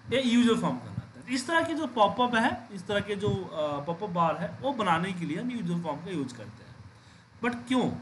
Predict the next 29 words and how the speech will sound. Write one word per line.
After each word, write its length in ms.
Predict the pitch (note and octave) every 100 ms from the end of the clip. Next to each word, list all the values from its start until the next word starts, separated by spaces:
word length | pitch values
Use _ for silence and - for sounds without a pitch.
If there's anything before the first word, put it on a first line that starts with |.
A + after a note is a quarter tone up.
| - - - - - - -
तो 60 |
ये 100 | C#4+
क्या 200 | C4+ F4
होता 300 | F4+ - G3+
है, 140 | F#3 A#3
कभी-कभी 600 | B3+ A#3 C4+ B3 C4 C#4+
हमें 580 | A#3+ G3+ G#3 A#3 B3+ - - - - -
कुछ 140 | B3
काम 380 | G#3+ G3 B3 A#3+
करने 280 | A3 G#3 G#3+
के 120 | A3
लिए 160 | B3+ - -
कई 200 | C4 C#4+
सारे 400 | - G#3+ G3+ G#3+
input 460 | A3 F#3 F3 G3
लेना 260 | E3+ D3+ C3+
पड़ता 280 | A#2+ A2+ D3+
है। 60 |
जैसे 140 | A3 C#4
मान 260 | A3+ A#3+
लीजिए 180 | C#4+ D#4
pivot 420 | - B3 G#3+ A3+
table 300 | B3 A3 B3
ही 100 | C4+
लगाना 420 | C4+ G3+ D#3+ C#3 B2+
है, 280 | B2+ F3 - - - - - -
तो 80 | C4+
pivot 420 | C4+ A3+ C4 B3
table 520 | B3 B3 B3+ C4